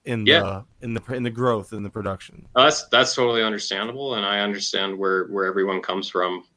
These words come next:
Speaker 2: um, with their concerns with Nunez. And he's
Speaker 1: Mm-hmm.
Speaker 2: just, and he's one of those guys, how we were talking about before, um, just with the eye test, watching film, like, he's,
Speaker 1: There you
Speaker 2: he
Speaker 1: go.
Speaker 2: seems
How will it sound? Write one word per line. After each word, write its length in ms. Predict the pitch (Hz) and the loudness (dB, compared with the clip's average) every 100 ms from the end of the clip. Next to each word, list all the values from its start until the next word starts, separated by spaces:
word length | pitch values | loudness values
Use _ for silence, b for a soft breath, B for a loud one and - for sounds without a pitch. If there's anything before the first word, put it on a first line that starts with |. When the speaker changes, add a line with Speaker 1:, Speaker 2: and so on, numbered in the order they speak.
| - | -8
Speaker 2:
um, 320 | 92 87 87 | -6 -6 -6
with 180 | 85 104 | -2 0
their 120 | 101 | 2
concerns 480 | 95 90 - 101 104 | 0 0 4 6 6
with 160 | 98 - | 0 0
Nunez. 460 | 87 90 87 85 | -2 0 2 2
And 100 | - - | 4 6
he's 120 | - | 6
Speaker 1:
Mm-hmm. 40 | 113 | 6
Speaker 2:
just, 60 | - - | 4 4
and 80 | 123 | 8
he's 160 | 123 113 | 8 8
one 140 | 113 | 4
of 80 | 113 | 6
those 220 | 110 98 | 6 6
guys, 560 | - 95 98 107 104 - B B B B | 6 6 8 8 4 -2 B B B B
how 120 | - | 6
we 60 | 107 | 8
were 120 | 104 | 8
talking 300 | 101 104 101 | 8 6 6
about 180 | 101 101 | 6 6
before, 600 | 98 - 107 101 95 95 - | 4 4 6 6 6 2 -2
um, 260 | 95 90 | -2 0
just 180 | - 101 | -2 -2
with 140 | 104 101 | -2 0
the 120 | - | 0
eye 180 | 92 98 | 2 2
test, 420 | - 98 - - | 4 4 4 4
watching 400 | 95 101 98 95 | 2 4 0 -4
film, 500 | - 95 98 104 110 | -2 0 0 -2 -2
like, 220 | 95 104 | -2 -2
he's, 220 | 117 104 110 | -2 -2 -2
Speaker 1:
There 100 | 117 | 0
you 60 | |
Speaker 2:
he 60 | 120 | 0
Speaker 1:
go. 220 | 135 113 120 | 0 0 -2
Speaker 2:
seems 120 | 110 | -2